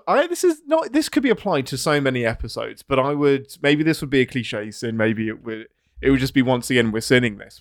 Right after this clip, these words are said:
But it's the fact that anything on the Enter-, Enterprise has to be done manually when it comes to security. So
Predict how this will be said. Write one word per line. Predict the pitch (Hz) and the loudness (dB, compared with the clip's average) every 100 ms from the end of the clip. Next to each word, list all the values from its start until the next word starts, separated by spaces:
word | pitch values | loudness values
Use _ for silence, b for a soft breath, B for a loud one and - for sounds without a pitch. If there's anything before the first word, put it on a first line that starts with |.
| - | 0
But | 135 123 _ _ _ - | 2 2 _ _ _ 2
it's | 202 208 - | 2 0 2
the | 208 | 2
fact | - 240 285 - | 2 -2 -2 -2
that | 240 - | -2 2
anything | 160 196 - 190 | 2 2 0 0
on | 170 | 0
the | 151 | 2
Enter-, | 143 135 156 147 | 0 0 0 2
Enterprise | 156 147 120 117 104 120 135 - - | 2 0 -2 -2 -2 -6 -12 -16 -6
has | 139 208 208 - - | 4 4 4 -6 -6
to | 196 | -8
be | - 165 151 151 147 139 _ _ 131 | -4 0 2 2 0 -6 _ _ -14
done | - 147 143 139 127 127 | -2 2 2 2 0 0
manually | 127 127 120 107 98 98 107 | 2 2 2 2 0 0 2
when | 113 | 2
it | 120 | 2
comes | 135 127 120 | 0 0 0
to | 127 | -4
security. | - 123 127 110 101 - - 107 | -4 0 2 0 -2 -10 -18 -12
So | - - 135 135 | -8 -2 0 0